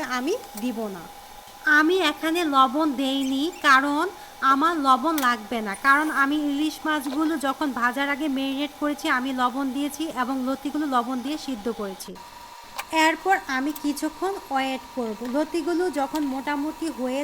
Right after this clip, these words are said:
যাবে তখন আমি এর মধ্যে কাঁচামরিচ দিয়ে দিব। এই রান্নাটি করতে কিন্তু বেশি সময় লাগে না, কারণ আমি লতিগুলো আগেই সিদ্ধ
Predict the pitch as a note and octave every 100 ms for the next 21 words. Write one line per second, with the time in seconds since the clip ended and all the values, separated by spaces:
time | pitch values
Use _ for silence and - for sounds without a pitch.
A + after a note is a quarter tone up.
0 | - B3 A#3 C#4+ D4 C4+ D4 C#4+ C4 C4
1 | D4 - B3 B3+ C4 C4 G#3+ B3 D#4 -
2 | - - - C#4 B3+ D4+ C#4+ D4+ F4+ F4+
3 | G#3+ B3 A#3+ G3+ G#3+ F#3+ F#3+ - - -
4 | E4+ F#4 D#4+ D4 D4+ E4 E4+ D#4+ C4+ C4
5 | D#4 D#4 C#4+ B3 C4+ C4+ D#4+ D#4 C#4+ B3+
6 | D4+ C4+ A3+ A3 C4+ C4+ A#3+ - - -
7 | - - D#4+ D#4 F4 G#4+ - C#4 C4+ D4
8 | C4 C4+ C#4+ B3+ E4+ - B3 D#4 C#4 F#4
9 | - C#4+ G3+